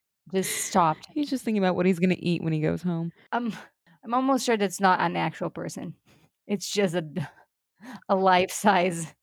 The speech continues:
Speaker 2: Just like a dummy. They, they
Speaker 1: dummy
Speaker 2: placed
Speaker 1: of
Speaker 2: outside.
Speaker 1: a guard that they are like, "Je-, no, just stand here."
Speaker 2: Other things that happen in the scene, which are very important to this podcast, are that there is an unlocking spell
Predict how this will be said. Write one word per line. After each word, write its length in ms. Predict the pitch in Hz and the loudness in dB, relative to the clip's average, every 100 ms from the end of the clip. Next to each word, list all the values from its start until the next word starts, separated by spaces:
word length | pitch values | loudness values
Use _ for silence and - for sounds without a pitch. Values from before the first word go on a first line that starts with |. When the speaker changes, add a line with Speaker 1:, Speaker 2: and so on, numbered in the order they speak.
| _ _ | _ _
Speaker 2:
Just 100 | 208 | -8
like 80 | 190 | -4
a 60 | 180 | -2
dummy. 440 | 156 151 160 175 - _ | 0 -2 -4 -6 -12 _
They, 120 | 208 | -2
they 160 | 202 208 | 2 2
Speaker 1:
dummy 160 | 208 190 | 2 4
Speaker 2:
placed 300 | 208 185 247 | 2 2 2
Speaker 1:
of 80 | |
Speaker 2:
outside. 220 | 220 202 214 | 2 2 -2
Speaker 1:
a 40 | |
guard 460 | 208 185 185 185 208 _ _ _ _ _ | 2 2 2 -2 -6 _ _ _ _ _
that 140 | - 202 | -6 0
they 120 | 214 | 4
are 100 | 220 | 4
like, 320 | 196 185 185 | 4 2 2
"Je-, 180 | - 262 - _ - | 0 0 -2 _ -10
no, 300 | 196 196 202 - | 0 2 2 -2
just 220 | - 226 - | -12 -12 -12
stand 340 | - 220 202 190 | -4 0 2 2
here." 260 | 170 160 - _ | -2 -4 -10 _
Speaker 2:
Other 280 | 208 214 226 | 0 2 2
things 240 | 220 208 | 2 2
that 100 | 190 | 2
happen 300 | 180 180 180 | 2 2 2
in 100 | 175 | 2
the 80 | 170 | 0
scene, 300 | - 175 165 | 2 2 4
which 120 | 156 | 4
are 80 | 156 | 2
very 360 | 143 156 160 156 | 2 2 4 2
important 580 | 160 - 170 175 175 - | 0 0 0 0 -2 -2
to 120 | 165 | 0
this 160 | 160 | 0
podcast, 600 | - 165 160 - 151 151 170 | 0 2 2 0 -2 -2 -2
are 100 | 156 | 0
that 160 | 156 | 0
there 120 | - 160 | 0 2
is 180 | 185 | 2
an 140 | 185 185 | 2 2
unlocking 480 | 185 175 160 160 165 | 2 2 2 0 -4
spell 460 | 147 160 151 156 | 0 0 0 -2